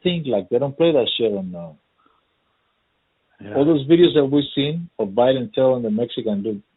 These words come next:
Speaker 1: "Vote for Trump, bro. I don't give a fuck."
Speaker 2: Yeah.
Speaker 1: You know what I mean?
Speaker 2: Right.
Speaker 1: It's like, I don't have to make you vote for me. You know? <clears throat>
Speaker 2: Yeah.
Speaker 1: I,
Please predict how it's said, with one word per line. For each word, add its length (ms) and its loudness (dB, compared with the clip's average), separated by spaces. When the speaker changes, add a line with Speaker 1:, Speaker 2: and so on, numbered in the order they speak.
Speaker 1:
"Vote 200 2
for 180 0
Trump, 240 -2
bro. 280 -2
I 40 -10
don't 140 -4
give 100 -2
a 60 0
fuck." 220 -4
Speaker 2:
Yeah. 180 -12
Speaker 1:
You 80 -6
know 120 -2
what 140 -2
I 40 2
mean? 120 -6
Speaker 2:
Right. 300 4
Speaker 1:
It's 80 -18
like, 220 -4
I 120 -4
don't 100 0
have 180 0
to 400 4
make 240 2
you 140 -2
vote 220 2
for 140 -8
me. 280 -8
You 140 -8
know? 260 -2
<clears throat> 100 4
Speaker 2:
Yeah. 260 0
Speaker 1:
I, 180 2